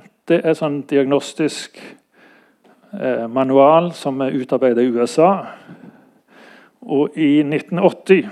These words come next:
så begynte de å snakke om unipolare og bipolare depresjoner. Så bipolare lidelser er ganske nytt. Det er egentlig først her man begynte å snakke om bipolar depresjon og bipolare lidelser. Og da snakker man også om bipolar spektrumlidelser.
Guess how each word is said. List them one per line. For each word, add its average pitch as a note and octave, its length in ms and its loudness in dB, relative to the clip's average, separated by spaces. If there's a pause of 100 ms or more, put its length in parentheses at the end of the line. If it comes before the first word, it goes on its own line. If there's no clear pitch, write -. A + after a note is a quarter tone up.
(420)
så - 260 0
begynte D3+ 280 0
de D3+ 80 0
å C#3+ 80 2
snakke C#3 280 -4
om C#3+ 140 -6 (360)
unipolare C#3 640 0
og B2 180 -4
bipolare B2+ 400 -2
depresjoner. B2+ 640 -10 (320)
Så - 140 -6
bipolare F#3+ 400 0
lidelser F3 320 0
er - 120 -2
ganske - 280 -8
nytt. F#3+ 260 -2
Det E3+ 80 0
er E3 40 0
egentlig F#3 200 -4
først - 460 -8 (520)
her D#3 220 0 (200)
man D3+ 120 -6
begynte C#3+ 240 -4
å - 40 -12
snakke C#3 280 -8
om C#3+ 100 -8 (420)
bipolar C3 360 0
depresjon B2+ 520 -6
og B2 80 -10
bipolare A#2 440 -4
lidelser. - 360 -14 (560)
Og - 80 -12
da E3+ 80 2
snakker E3 320 0
man D3 80 -2
også D3 220 2
om C3+ 100 -6
bipolar D3 400 0
spektrumlidelser. F3 1160 -2